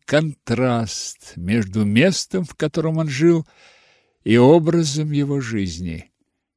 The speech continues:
С виду это был темнокожий цыган с манерами и в одежде джентльмена.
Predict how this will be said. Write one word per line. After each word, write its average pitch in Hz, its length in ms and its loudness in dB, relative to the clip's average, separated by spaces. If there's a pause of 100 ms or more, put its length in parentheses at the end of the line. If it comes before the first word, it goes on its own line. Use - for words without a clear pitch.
(400)
С - 180 -6
виду 202 580 4 (680)
это 165 300 -2
был 170 260 4
темнокожий 139 800 -4
цыган 104 760 -4 (580)
с - 140 -12
манерами 113 840 0
и 90 60 -4
в 87 80 -8
одежде 101 560 -2
джентльмена. 80 1080 -6